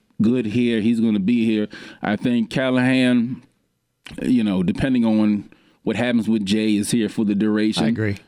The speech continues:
Speaker 1: And if, if Jay is here long term, then I think he is, and his next move will be retirement from
Speaker 2: Retirement,
Speaker 1: here. I don't,
Speaker 2: yeah.
Speaker 1: I don't really think Callahan has any more, you know, huge ambitions, you know, in the coaching game. I mean, he's done it all.
Speaker 2: Yeah.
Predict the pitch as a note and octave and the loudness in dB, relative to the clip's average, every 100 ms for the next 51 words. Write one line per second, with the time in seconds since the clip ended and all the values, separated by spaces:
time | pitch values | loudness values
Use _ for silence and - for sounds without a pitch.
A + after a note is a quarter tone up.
0 | _ - G#2+ A2 G#2+ G2+ G#2+ G2+ G#2 G#2 | _ -2 2 2 2 0 -2 -2 -2 0
1 | F#2 G#2+ A2+ A2+ - B2+ A2+ A#2 A#2+ A#2 | 0 0 0 0 0 0 2 2 2 0
2 | C3 B2 A#2 G2 G2 A2+ A2 C3+ A#2+ B2 | 0 2 2 0 0 0 0 2 2 2
3 | A2+ G2+ A2+ A2 A2+ A2 A#2+ A#2 A2 G#2 | 2 0 2 2 0 0 0 2 2 0
4 | F#2+ A2 A2 G#2 - - - A2+ C3 B2+ | 0 0 0 -2 -10 -10 -6 -2 0 0
5 | G2+ A2+ A#2+ G2+ A#2 F#2+ F#2+ A#2+ - D3 | 0 0 0 0 0 0 0 0 0 0
6 | D3 C#3 B2+ C#3 C3+ B2+ - - - _ | 2 2 0 0 0 -2 -6 -20 -20 _
7 | - C3 B2+ A#2+ A#2+ A2+ A2 G2+ A#2 A#2 | -4 -2 0 0 2 2 0 0 2 2
8 | A2+ G#2+ - - _ _ _ _ - G#2 | 2 0 -4 -12 _ _ _ _ -2 0
9 | B2 B2+ A2+ A2+ - - B2 G#2 F#2 F#2 | 2 0 -2 -4 -8 -2 0 0 -2 -4
10 | - - - F3 D3 B2 A#2 A2+ F#2+ C3+ | -6 -4 0 2 0 0 0 0 0 -2
11 | - A#2 G2+ G2+ - - _ _ - B2 | 0 0 0 -2 -6 -14 _ _ -2 0
12 | G#2+ A2 A2 - G3+ A2 G#2 F2+ D2+ C#2 | 2 0 0 -2 -4 0 0 0 0 0
13 | F#2 G2 A#2+ C#3+ A#2+ G2 A#2 B2 C#3 F#3+ | 0 2 2 2 0 0 0 0 0 -2
14 | - B3+ | -2 -2